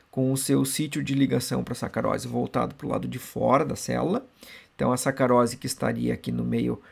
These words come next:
extracelular vai se ligar nesse sítio de ligação, e no momento em que a sacarose estiver ligada, este transportador muda sua conformação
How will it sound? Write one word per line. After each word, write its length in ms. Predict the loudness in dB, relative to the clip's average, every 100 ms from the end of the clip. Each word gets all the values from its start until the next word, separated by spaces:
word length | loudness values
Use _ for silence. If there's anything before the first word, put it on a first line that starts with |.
| _ -2
extracelular 760 | 0 0 -2 -4 0 0 0
vai 140 | -2
se 140 | -4 -2
ligar 360 | -4 -2 -2
nesse 200 | -2 -4
sítio 280 | -6 -6 -6
de 100 | -4
ligação, 520 | -2 -2 0 2 2 0 -16 -20 -12 -2
e 80 | 2
no 100 | 4
momento 380 | 4 2 0
em 20 | -4
que 160 | 0
a 200 | 0 0 -4 _ -12
sacarose 560 | -2 0 2 2 2
estiver 340 | -2 -4 2 2
ligada, 480 | 4 6 6 6 -2 -12 -20 -8 0
este 380 | 4 4 2
transportador 680 | 0 0 0 -4 -2 0 2
muda 420 | 2 4 4 4 2
sua 160 | 0
conformação 720 | -4 -6 -2 -2 0 0 0